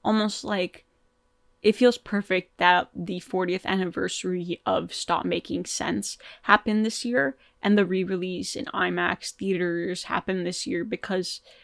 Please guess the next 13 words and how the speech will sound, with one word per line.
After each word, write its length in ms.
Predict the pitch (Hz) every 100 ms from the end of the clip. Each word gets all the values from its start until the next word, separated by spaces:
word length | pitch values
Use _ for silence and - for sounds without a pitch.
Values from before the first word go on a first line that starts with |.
| - - -
we 140 | 214
have 280 | 196 190 185
these 200 | 190 185
two 380 | - - 220 185
legendary, 680 | 185 175 202 190 185 185
like, 300 | 180 107 -
stadium 520 | - - 180 180 180
tours 340 | 175 - 190 185
that 120 | -
are 80 | 185
happening 400 | - - 185 185
that 220 | 175 -
both 380 | - 180 180 -